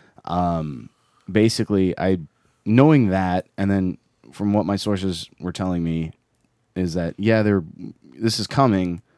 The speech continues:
but this isn't a Z oh six. What they're describing in the article is a Z R one.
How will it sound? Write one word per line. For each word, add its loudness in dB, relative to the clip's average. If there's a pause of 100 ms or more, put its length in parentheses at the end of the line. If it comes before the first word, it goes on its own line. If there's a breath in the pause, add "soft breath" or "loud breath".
(680)
but 2
this 0
isn't 0
a 0
Z -4
oh -4
six. -12 (100)
What 0
they're 2
describing 2
in 0
the 0
article -2
is -6
a -10
Z -8
R -8
one. -12